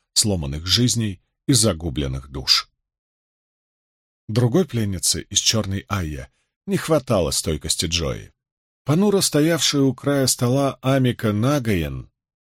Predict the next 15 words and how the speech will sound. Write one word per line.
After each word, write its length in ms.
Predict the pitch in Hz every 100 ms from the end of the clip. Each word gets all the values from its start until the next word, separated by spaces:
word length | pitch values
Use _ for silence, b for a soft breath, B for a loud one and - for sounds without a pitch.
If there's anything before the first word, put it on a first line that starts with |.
| _
казалось, 480 | - 127 170 160 139
сутулилась 800 | - 147 - 175 156 123 117 -
под 200 | 113 98
взглядом 600 | 92 92 104 104 101 104
Эгвейн. 560 | 101 85 78 67 52 - _ _ _ _ _ _ -
Не 160 | 220
было 180 | 202 196
надобности 600 | 185 190 143 123 113 -
ограждать 560 | 104 107 107 110 120 113
ее 280 | 107 104
щитом. 640 | 92 - 92 - 73 53 - _ _
После 320 | 123 - 113
пленения 640 | 117 117 143 160 156 151 -
Амика 420 | 127 147 143 127
была 460 | 107 107 113 123